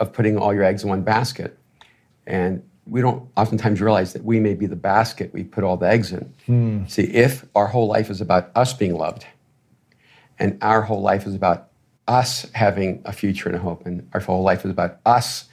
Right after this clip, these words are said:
Speaker 1: having meaning for us, then all the eggs are in one basket. But when you say, "No, my, my focus is gonna be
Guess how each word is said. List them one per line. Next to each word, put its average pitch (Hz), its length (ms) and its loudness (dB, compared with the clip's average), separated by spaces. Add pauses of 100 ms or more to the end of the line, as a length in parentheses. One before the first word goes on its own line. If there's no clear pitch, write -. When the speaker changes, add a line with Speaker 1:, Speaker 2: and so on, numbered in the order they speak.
(300)
Speaker 1:
having 98 480 -2 (280)
meaning 101 380 0
for - 220 0
us, - 260 0 (720)
then 104 440 0
all 110 160 2
the 107 100 0
eggs 104 180 -4
are 95 100 0
in 95 60 -4
one 92 140 -4
basket. 107 380 0
But 92 100 -8
when 95 380 -4
you 104 180 2
say, - 180 -4
"No, 101 200 2
my, 107 200 2 (240)
my 113 300 2
focus 110 400 -2
is - 40 -8
gonna 101 120 -2
be 92 240 -4